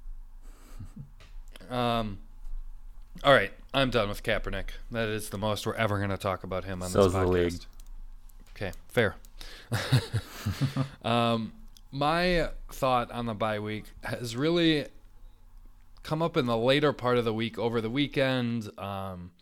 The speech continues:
Speaker 1: and then early this week. I've see-, been seeing some stuff and more talk about Rashawn Gary. I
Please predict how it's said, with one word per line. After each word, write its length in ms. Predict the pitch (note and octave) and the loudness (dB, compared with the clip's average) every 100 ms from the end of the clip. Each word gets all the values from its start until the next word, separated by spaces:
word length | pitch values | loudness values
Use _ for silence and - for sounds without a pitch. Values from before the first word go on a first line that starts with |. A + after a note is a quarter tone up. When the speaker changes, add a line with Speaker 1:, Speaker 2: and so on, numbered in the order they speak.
| - _ - | -20 _ -6
Speaker 1:
and 180 | A#2 B2 | 0 2
then 160 | B2+ | 2
early 300 | A#2 C3+ E3 | 2 2 2
this 260 | B2+ B2+ - | 0 -2 -4
week. 320 | A2+ A#2 - - | -2 -4 -6 -8
I've 400 | G#2+ G#2+ G2+ - _ _ _ _ _ | -8 -8 -12 -20 _ _ _ _ _
see-, 320 | - - A#2 | -10 -8 -8
been 220 | A2+ B2 A#2+ | -4 -4 -4
seeing 240 | D3 D3 | -4 -2
some 180 | D3+ C3 | -2 -4
stuff 500 | - - A#2+ C3+ - | -4 -2 -2 -2 -4
and 300 | A2 G2+ F2 G#2 | -6 -6 -10 -6
more 240 | A#2+ B2+ | -2 -2
talk 360 | - A#2 A#2+ A#2+ | -2 -2 0 0
about 200 | A2 G2+ | 0 2
Rashawn 420 | G#2 A#2 G#2+ F#2 | 2 2 2 0
Gary. 460 | F#2+ G#2+ C#3 D#3 - - - - - - - - _ - | -4 -2 -2 -2 -8 -20 -20 -20 -20 -20 -20 -20 _ 2
I 480 | A#2+ B2 B2 A#2 | 4 4 4 2